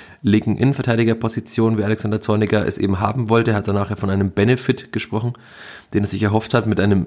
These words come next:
Linksfuß als linken Verteidiger, mit Osama Haddadi. Und auf der sechs Kiyomazoglu ist auch seine zugedachte Position. Äh, Green und Togote haben da ja weiterhin gespielt auf den Positionen, auf denen sie spielen. Also es war jetzt ja nicht so, dass da eine komplett neue Mannschaft gespielt hat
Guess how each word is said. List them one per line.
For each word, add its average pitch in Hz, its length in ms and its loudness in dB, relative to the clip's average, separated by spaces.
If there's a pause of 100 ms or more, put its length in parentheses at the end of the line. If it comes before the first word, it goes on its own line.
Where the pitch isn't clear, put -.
(100)
Linksfuß 117 580 2
als - 180 -2
linken 101 220 -4
Verteidiger, 107 460 0
mit 101 240 -2 (160)
Osama 101 380 -2
Haddadi. 107 420 2 (1600)
Und 98 180 0
auf 90 100 -4
der 101 100 2
sechs 107 240 0
Kiyomazoglu 107 640 2
ist 104 140 2
auch 107 140 0
seine 113 280 0
zugedachte 117 520 0
Position. 120 800 0
Äh, 92 180 -4 (800)
Green 107 240 2
und 101 160 2
Togote 104 340 0
haben 101 140 0
da 104 80 0
ja 95 140 0
weiterhin 101 300 2
gespielt - 220 -2
auf - 40 -10
den 107 80 -2
Positionen, 107 400 0
auf - 80 0
denen 110 120 -2
sie 117 100 -2
spielen. 120 260 0
Also 104 120 0
es 104 100 -2
war 101 100 2
jetzt 110 120 0
ja 110 60 4
nicht 110 100 2
so, 110 80 2
dass 110 140 2
da 101 180 2
eine 101 200 2
komplett 113 360 0
neue 101 220 4
Mannschaft 110 320 0
gespielt - 260 -2
hat 127 140 0